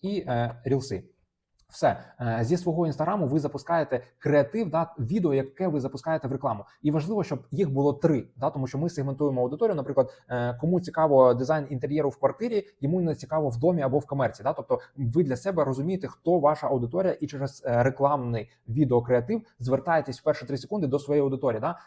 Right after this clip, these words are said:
Ти цікавишся дизайном інтер'єру в комерції, е, в вторичці або новобудові, в домі, да, і продовжуєш цей креатив. Да? Тобто важливо, е, через, е, ці три креативи,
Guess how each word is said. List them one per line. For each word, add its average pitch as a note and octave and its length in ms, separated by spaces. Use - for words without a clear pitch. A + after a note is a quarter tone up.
Ти G3+ 100
цікавишся D#3+ 560
дизайном C3+ 440
інтер'єру C#3+ 580
в - 80
комерції, D3+ 540
е, A#2 460
в B2 460
вторичці D3+ 400
або C3+ 140
новобудові, F3 460
в C3 320
домі, F3+ 420
да, D#3 200
і F#3+ 80
продовжуєш D#3 440
цей D3+ 120
креатив. B2+ 300
Да? A#2+ 100
Тобто B2 200
важливо, C#3 380
е, B2 180
через, C#3+ 300
е, C3 180
ці D#3 160
три D3+ 200
креативи, F3+ 500